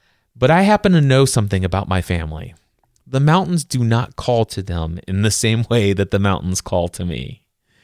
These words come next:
And so ch-, the chances of during that time that we're together as a family that everybody's gonna wanna take a road trip all the way up to Newfound Gap and all of that stuff is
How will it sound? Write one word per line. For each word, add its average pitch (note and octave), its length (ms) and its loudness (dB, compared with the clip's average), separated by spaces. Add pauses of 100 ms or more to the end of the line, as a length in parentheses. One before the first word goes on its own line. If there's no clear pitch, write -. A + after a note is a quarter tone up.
(540)
And A#2 200 0
so A#2+ 400 4
ch-, - 340 -6
the B2 140 0
chances D#3 640 -2
of A#2 580 0
during A2+ 520 0
that G#2+ 280 -2
time G2+ 460 -2
that G2+ 160 -4
we're G2+ 100 -2
together G2+ 380 0
as F#2+ 100 0
a F#2 60 -4
family A2 340 -2
that G2+ 220 -2
everybody's G#2 480 -2
gonna G2+ 160 0
wanna F#2 420 -2
take - 260 -4
a A2 80 0
road A#2 300 2
trip F2+ 320 -2
all G2+ 240 2
the A2+ 80 0
way A2 140 2
up G#2+ 120 0
to G#2 80 -6
Newfound G2+ 560 0
Gap G2 420 0
and F#2 260 -4 (400)
all A2+ 200 2
of G#2+ 120 -2
that A2+ 180 0
stuff F#2 240 -2
is C#3+ 300 -8